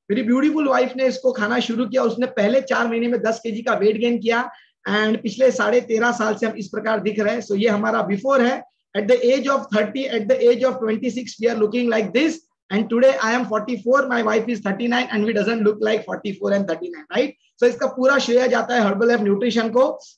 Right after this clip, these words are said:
हमारी शादी को, है ना, उन्नीस साल complete हो चुके हैं,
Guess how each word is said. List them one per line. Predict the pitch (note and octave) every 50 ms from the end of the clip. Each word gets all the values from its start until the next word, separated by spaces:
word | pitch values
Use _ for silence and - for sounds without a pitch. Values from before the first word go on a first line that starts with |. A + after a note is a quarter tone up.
| _
हमारी | G3+ B3 C#4 D4+ D4+
शादी | - B3+ A3+ A#3 A#3 C#4
को, | - C4+
है | C4+ C4+
ना, | C#4 C#4+
उन्नीस | C4 A#3+ A3+ A#3+ C4+ - -
साल | B3 A#3+ A#3+
complete | - A3 G3 G3 B3+ G#3
हो | G#3 A#3+
चुके | - A#3+ A3 - A#3
हैं, | A3 A#3 C4+ -